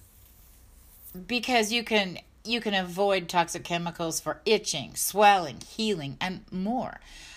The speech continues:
In fact, I use them every day. And they're not the ones with the perfume in 'em.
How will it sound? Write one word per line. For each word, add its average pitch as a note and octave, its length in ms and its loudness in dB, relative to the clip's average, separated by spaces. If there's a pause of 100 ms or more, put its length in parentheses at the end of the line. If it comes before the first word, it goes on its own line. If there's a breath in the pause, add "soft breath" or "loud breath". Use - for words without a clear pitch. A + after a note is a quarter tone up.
(380 loud breath)
In G3+ 220 2
fact, G3+ 360 4
I E3+ 100 4
use G3+ 300 0
them D3+ 300 -6
every C#3+ 280 -4
day. A#2 240 -8 (560)
And E3 520 0
they're C#3 280 0
not B2 300 -4
the A#2+ 100 -10
ones A#2 360 -8
with A2 180 -10
the A2+ 80 -14
perfume B2 560 -12
in G#2 120 -12
'em. F2 160 -16